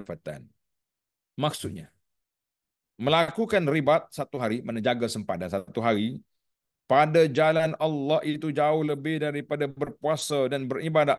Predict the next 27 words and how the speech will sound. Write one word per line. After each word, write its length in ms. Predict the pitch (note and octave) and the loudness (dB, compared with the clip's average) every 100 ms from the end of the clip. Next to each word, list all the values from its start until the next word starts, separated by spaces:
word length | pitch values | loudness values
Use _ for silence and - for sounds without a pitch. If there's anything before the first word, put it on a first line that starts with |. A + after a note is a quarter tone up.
| - | -2
solat 340 | - E3+ D#3+ - | -2 2 2 2
malam 380 | D3+ C#3 C3 | 0 0 -2
selama 340 | B2 C#3 B2+ A#2+ | -2 -2 -2 -6
sebulan. 380 | A2+ G#2+ D#2+ C2 _ _ _ _ _ _ _ _ - | -8 -8 -8 -12 _ _ _ _ _ _ _ _ -4
Ha, 220 | B2 - _ _ _ _ _ _ _ - | -4 -4 _ _ _ _ _ _ _ -18
macam 180 | E2+ D#2+ | -10 -10
mana? 120 | C2 - _ _ _ _ _ _ _ _ _ _ | -10 -18 _ _ _ _ _ _ _ _ _ _
Jika 320 | F2 C3 D#3+ F3 | -2 0 4 4
ia 100 | E3 | 6
meninggal 480 | E3+ E3 F3+ E3 E3+ | 4 2 0 -2 -4
di 80 | E3+ | -4
saat 320 | F3+ E3 - | -2 -2 -2
ia 160 | D#3 D#3+ | -2 0
bermurab-, 600 | D#3 D3 D3+ D#3 D3 - | 0 0 2 4 4 2
murabitah 480 | D3 D#3 C3 B2 C#3 | -2 0 0 0 -2
itu, 400 | B2 D3+ E3+ C3 _ _ _ _ _ _ - | -2 -2 -2 -4 _ _ _ _ _ _ -4
maka 260 | C3 C3 | -4 -2
segala 400 | C#3 C3 C3+ C3 | -4 0 0 0
amal 320 | - C#3 C#3+ C3+ | -2 -4 -2 -4
yang 300 | C3 C3 A#2+ | -6 -8 -2
pernah 240 | C3+ C3+ | -2 0
ia 320 | C3 C3 B2 - _ _ _ _ _ _ B2 | 0 0 0 -8 _ _ _ _ _ _ -4
amalkan 720 | B2+ D3+ C3 B2+ A#2 A2 - _ _ _ - | 0 0 0 0 0 -6 -12 _ _ _ -10
akan 220 | B2 B2+ | -4 -4
terus 240 | A2 B2+ A#2 | 0 0 0
mengalir 480 | A#2 C#3+ F3+ D#3 | 0 2 4 4
kepadanya 560 | B2+ B2+ A#2+ A#2 B2+ C#3+ | 2 0 0 0 -2 -4